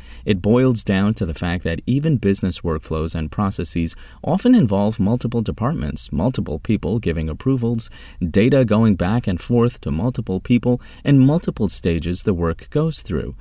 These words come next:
There are written procedures for these things, and when they're safety critical or mission critical, they need to be tracked closely, like for compliance. And they're often using tools like a wiki or Confluence or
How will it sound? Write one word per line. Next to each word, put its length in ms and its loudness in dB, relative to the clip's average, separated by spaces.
There 260 4
are 160 6
written 280 4
procedures 640 0
for 180 0
these 300 -4
things, 420 -2
and 280 4
when 220 4
they're 180 4
safety 420 0
critical 480 0
or 260 -2
mission 380 0
critical, 520 -4
they 200 2
need 280 4
to 100 0
be 140 0
tracked 480 -6
closely, 580 -4
like 180 0
for 160 -4
compliance. 760 0
And 100 4
they're 220 4
often 280 4
using 440 2
tools 520 -2
like 220 0
a 80 2
wiki 500 2
or 220 -2
Confluence 840 -2
or 180 4